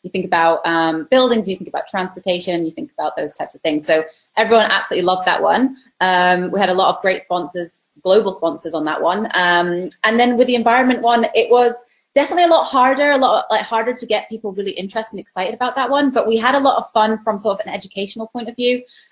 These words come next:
Um, so our, who, the guy who writes all of our, um, uh, comic book and, and text for our lesson plans and things like that,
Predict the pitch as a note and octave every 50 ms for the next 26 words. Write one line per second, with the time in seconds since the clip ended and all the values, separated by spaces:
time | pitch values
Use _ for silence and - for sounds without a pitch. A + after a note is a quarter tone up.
0 | _ - F#3+ F#3+ G3 F#3+ F#3+ G3 G3 - - G#3+ G#3 G#3 - - G#3 A3 A3+ A#3
1 | A#3+ A#3 - - G#3+ G#3 A3+ A3 A3 - - - _ _ - - A3+ A3+ A#3+ C4+
2 | C4 C4 A3 A3 G#3+ G#3+ G#3 - - F#3+ G#3 G#3+ G#3+ G#3 G3+ G3 F#3+ F#3 F#3 F#3
3 | - - F3+ F3+ F3 F3 E3+ E3+ E3+ E3 E3 D#3+ D#3+ D#3 C#3 G#2+ F#2+ - - _
4 | _ _ _ _ E3+ E3+ D#3+ D#3+ D#3 D#3 - - - C#4 C4+ C4 C4+ C4+ C#4 C4+
5 | C4 C4 A3 F#3+ F3+ F3+ - E3+ E3 E3 - - A#3 A#3 - - - - - F3+
6 | E3 D#3+ E3 F#3+ A#3 C4 - A#3 A#3 B3+ A#3 A3 A3 G3 F#3 G3 A3 A3+ A3 G#3+
7 | F#3+ - G3 F3+ -